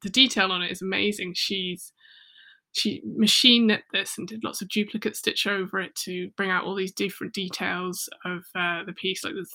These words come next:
the woman's amazing afro and the little detail of the barcode and all these things. Um, so yeah, it was a talk about her process as a, as a maker and as a, you know, her, her life as a black artist as well and a black knitter, and this importance of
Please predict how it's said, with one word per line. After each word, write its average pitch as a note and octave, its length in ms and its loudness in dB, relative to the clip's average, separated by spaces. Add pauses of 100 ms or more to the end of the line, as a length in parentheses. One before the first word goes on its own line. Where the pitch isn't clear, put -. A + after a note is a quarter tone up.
the F#3 80 -6
woman's F3+ 280 -4
amazing F3+ 380 -2
afro F3 580 -2
and F3 140 -4
the E3+ 40 -6
little - 180 -6
detail G3 320 -4
of F3 40 -6
the F3 80 -8
barcode F3+ 640 0
and F3 80 -8
all F3 120 -4
these F3 180 -6
things. F#3 320 -2 (460)
Um, G3 340 6 (140)
so D4+ 100 6
yeah, C#4+ 80 12
it - 40 6
was G#3+ 100 2
a F#3+ 60 4
talk G#3+ 260 6
about G#3 260 4
her F#3+ 260 0
process G#3+ 600 -2 (180)
as F3+ 260 2
a, F3 220 -4
as - 120 -4
a F#3+ 60 -2
maker F#3+ 540 2 (540)
and F#3 220 -2
as F3 160 -2
a, G3 160 0
you A3 100 6
know, F3 160 2
her, G3 320 2 (560)
her G3+ 140 0
life A3 260 0
as G#3+ 140 -2
a - 40 -8
black - 440 -4 (400)
artist A#3 480 -2
as F#3+ 120 -2
well B3 240 4
and - 80 -6
a F#3+ 40 -6
black A3 260 -2
knitter, G#3+ 420 0
and F#3+ 160 -4
this G#3+ 140 -8
importance G#3 560 0
of F#3+ 220 -2